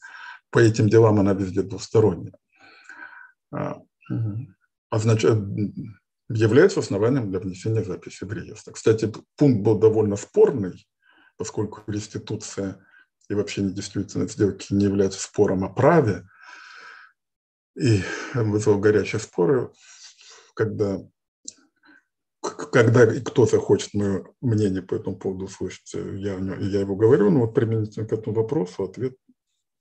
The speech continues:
м, по-моему, не очень сложный. Пятьдесят второй пункт и решение суда достаточно, э,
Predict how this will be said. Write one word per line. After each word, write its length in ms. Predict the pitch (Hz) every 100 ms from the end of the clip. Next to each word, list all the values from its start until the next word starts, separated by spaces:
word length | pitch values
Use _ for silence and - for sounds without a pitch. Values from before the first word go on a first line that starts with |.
| _ _ _ _
м, 260 | 110 - 95
по-моему, 340 | 104 104 127 104
не 120 | 95
очень 300 | 95 - 98
сложный. 500 | - - - 101 - _ _
Пятьдесят 340 | 98 98 107 -
второй 240 | 107 104
пункт 420 | 104 120 117 -
и 140 | - - - - - - - - - - - - _
решение 480 | 117 113 135 113 104
суда 320 | - 101 117
достаточно, 840 | 101 95 104 101 101 - 101 92 90 _ _ _ _ _ _ _ _ - -
э, 280 | 117 95 92